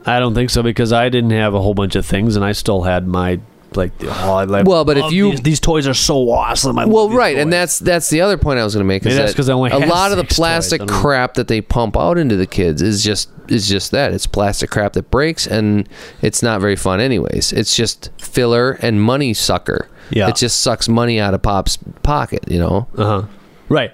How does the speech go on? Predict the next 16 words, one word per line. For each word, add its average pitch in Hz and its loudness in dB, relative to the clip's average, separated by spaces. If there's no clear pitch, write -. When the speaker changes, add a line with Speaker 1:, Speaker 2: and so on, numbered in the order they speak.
Speaker 1:
And 160 2
then 185 2
the 180 2
other 185 0
thing 160 0
I 143 0
was 131 0
thinking 139 0
about 123 2
is 113 -2
maybe 120 2
it's 101 -2
a 104 2
generational 107 2
thing, 101 -2
because 104 -2